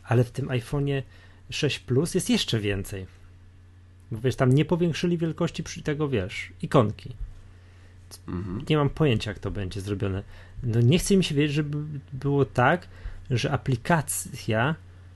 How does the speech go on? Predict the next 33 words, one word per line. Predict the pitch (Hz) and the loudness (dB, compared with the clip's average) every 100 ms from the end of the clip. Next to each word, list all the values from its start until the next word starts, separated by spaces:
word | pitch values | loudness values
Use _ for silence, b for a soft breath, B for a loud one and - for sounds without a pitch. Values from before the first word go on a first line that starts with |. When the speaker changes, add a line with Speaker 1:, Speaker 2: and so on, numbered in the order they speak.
| - 123 | -10 4
Speaker 1:
dowolna | 135 139 147 104 98 104 147 185 - - - - - - - - - - - - - - - - - - | 6 10 10 10 4 2 -2 -4 -10 -20 -20 -20 -20 -20 -20 -20 -20 -20 -20 -20 -20 -20 -20 -20 -14 0
na | 139 143 | 2 4
iPhone'ie | 123 - 143 143 | 2 4 4 4
cztery | - - 135 | 2 2 4
siedem | 127 151 147 147 | 4 4 4 4
będzie | 135 127 | 6 4
wyglądała | 127 131 131 131 | 6 6 6 4
inaczej | 135 123 135 - 131 | 4 4 2 2 2
niż | 120 | 2
na | 117 | 2
iPhone'ie | 113 127 113 | 2 2 2
pięć | 113 107 - | 2 0 -2
i | |
pół. | - 104 92 - - - - - - - - - - 131 | -8 -10 -10 -12 -14 -14 -12 -12 -12 -16 -18 -20 -10 -6
No | |
już | 117 | -2
nie | 151 | -2
potra-, | 151 143 160 | -2 -4 -2
nie | 165 170 | 0 0
wiem, | 160 | 0
jak | 147 | -2
to | - | 0
będzie | 139 120 95 | 2 2 -2
w | |
ogóle | 101 113 | -2 0
zrobione. | 120 120 101 90 92 - b b b - - - - - - | 0 0 -2 -2 -8 -12 b b b -20 -20 -20 -20 -12 -6
Speaker 2:
Powiem | 131 147 | -4 -4
ci, | 135 | -6
że | 123 | -8
przychodzi | - - - 131 | -8 -10 -8 -8
taki | 123 117 | -6 -8
czas, | - 117 123 | -6 -4 -4
że | 120 123 113 113 | -4 -4 -4 -6